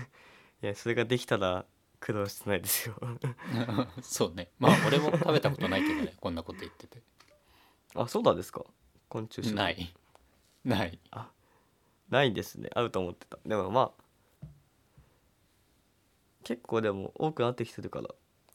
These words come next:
Speaker 1: 昆虫食。
Speaker 2: うん。でも残念なことにコオロギ醤油は売り切れですね。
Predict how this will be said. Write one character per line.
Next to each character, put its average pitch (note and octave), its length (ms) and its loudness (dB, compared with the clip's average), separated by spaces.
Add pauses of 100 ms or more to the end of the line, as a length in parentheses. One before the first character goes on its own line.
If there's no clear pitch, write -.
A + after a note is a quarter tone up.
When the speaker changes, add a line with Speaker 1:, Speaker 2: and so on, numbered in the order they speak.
(140)
Speaker 1:
昆 A2 220 -8
虫 F2+ 180 -4
食。 E2+ 280 -12
Speaker 2:
う - 40 -12
ん。 - 40 -18 (1800)
で - 60 -12
も D#2 80 -12
残 B2 260 0
念 D#3+ 160 2
な G#2 120 0
こ - 120 -10
と - 100 -10
に E2+ 100 -8
コ - 180 0
オ D3 60 6
ロ D3 100 2
ギ D3 100 -6
醤 C#3+ 280 0
油 E2+ 180 -4
は D#2+ 320 -6 (300)
売 G2 100 -8
り G#2+ 100 -4
切 C3 120 -8
れ B2 100 -4
で A#2 80 -6
す - 180 -10
ね。 E2 340 -12